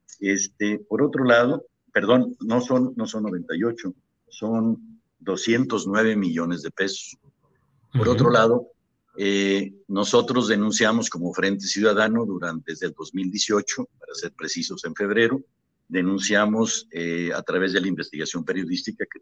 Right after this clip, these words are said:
Speaker 1: tú también la publicaste en la Jornada de San Luis, eh, cerca de sesenta y seis propiedades que se habían, eh, hecho,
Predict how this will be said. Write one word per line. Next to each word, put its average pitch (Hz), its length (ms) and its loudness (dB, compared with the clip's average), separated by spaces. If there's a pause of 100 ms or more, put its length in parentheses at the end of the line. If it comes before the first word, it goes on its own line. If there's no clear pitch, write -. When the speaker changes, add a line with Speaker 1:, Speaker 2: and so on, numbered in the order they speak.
Speaker 1:
tú 73 160 -16 (380)
también 76 320 -12
la 78 80 -10
publicaste 76 640 -8
en 67 80 -12
la - 60 -14
Jornada 76 420 -14
de 82 100 -8
San 110 180 -4
Luis, 104 240 -2 (640)
eh, 90 420 0 (120)
cerca 98 360 0
de 90 60 -2
sesenta 87 420 -4
y 87 60 -2
seis 98 240 -2
propiedades 87 760 -2 (320)
que 107 420 -2
se - 160 -4
habían, 90 540 0
eh, 76 380 -16 (180)
hecho, 85 540 -6